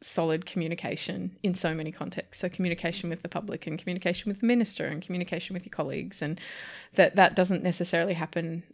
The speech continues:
accidentally, uh, and it's not necessarily a skill that everybody has naturally. So I really enjoyed that element of what I was doing and kind of pursued that. Um, I had a little bit of time after I was in state government where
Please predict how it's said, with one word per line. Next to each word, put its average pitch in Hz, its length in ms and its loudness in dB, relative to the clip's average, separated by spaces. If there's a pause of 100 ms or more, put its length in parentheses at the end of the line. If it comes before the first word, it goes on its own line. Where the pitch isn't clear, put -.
accidentally, 175 720 -2 (140)
uh, 170 320 4
and 170 160 4
it's - 180 -2
not 165 260 2
necessarily 160 880 0
a 165 100 -6
skill 156 560 -4
that 165 180 -4 (400)
everybody 170 560 0
has - 680 -6
naturally. - 540 -4 (640)
So 185 460 10
I 202 80 12
really 185 260 6
enjoyed 170 520 2
that 156 240 4
element 175 320 -2
of 180 100 -4
what 160 100 0
I 170 120 0
was 175 120 0
doing 247 380 2
and 185 300 4 (260)
kind 160 260 -4
of 165 280 -8
pursued 165 460 0
that. 254 360 0
Um, 175 400 0
I 170 80 2
had 175 500 2 (380)
a 196 100 6
little 185 240 6
bit 175 140 6
of 180 100 2
time 156 300 -2
after 170 300 -4
I 160 80 -2
was 170 120 -4
in 165 100 -4
state - 260 -4
government 165 500 -4
where 160 420 -2